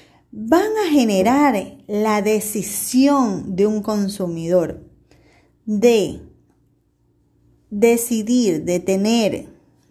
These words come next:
de buscar, encontrar un producto o un servicio u otro". Entonces,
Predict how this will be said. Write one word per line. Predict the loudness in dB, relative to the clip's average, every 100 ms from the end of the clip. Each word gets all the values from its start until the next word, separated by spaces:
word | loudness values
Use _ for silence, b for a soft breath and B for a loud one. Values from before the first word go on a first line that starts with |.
| -20
de | -10 -6
buscar, | -6 -8 -12 -2 0 2
encontrar | -2 -6 -6 -6 -4 -4 -4 -8 -6
un | 2 2 2
producto | 0 2 2 2 2 -2 -2 -6 -20 _ _ _ _
o | -2
un | -2 -2
servicio | 0 0 0 0 -2 -2 -2 -2 -2 -4
u | 4 6
otro". | 6 4 -4 -18 -20 _ _ _ _ _ _ _ _ _ _ _ _ b b b b b b b -20 _
Entonces, | 0 2 0 0 0 0 -6 -16 -20 -20 -20